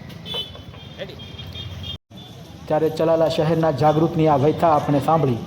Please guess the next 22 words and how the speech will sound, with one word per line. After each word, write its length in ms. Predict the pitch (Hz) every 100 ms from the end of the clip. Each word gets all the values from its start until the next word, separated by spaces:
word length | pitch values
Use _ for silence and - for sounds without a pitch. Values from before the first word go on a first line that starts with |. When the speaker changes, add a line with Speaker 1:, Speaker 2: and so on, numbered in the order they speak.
| - - - -
Speaker 2:
ત્યારે 200 | - 151
લોકો 280 | 156 156 165
કહી 240 | 165 170 175
રહ્યા 240 | 175 175
છે 280 | 170 180 180
કે 280 | 175 185 185
હવે 280 | 160 175
ધારાસભ્ય 540 | 160 156 170 160 165 175
શ્રી 220 | - 175
વિકાસના 520 | 156 151 160 160 165
દાવા 280 | 151 151 160
તો 140 | 160
ભલે 260 | 160 156 208
કરે, 280 | 190 151 143 - - -
વિકાસ 300 | 151 147 156 - -
થઈ 120 | 160
રહ્યો 220 | 156 151
છે 160 | - 147
તેવા, 380 | 156 151 135 123 -
પરંતુ 380 | 160 151 160 135
સૌપ્રથમ 500 | 160 151 156 135 165
લોકોને 440 | 147 151 175 170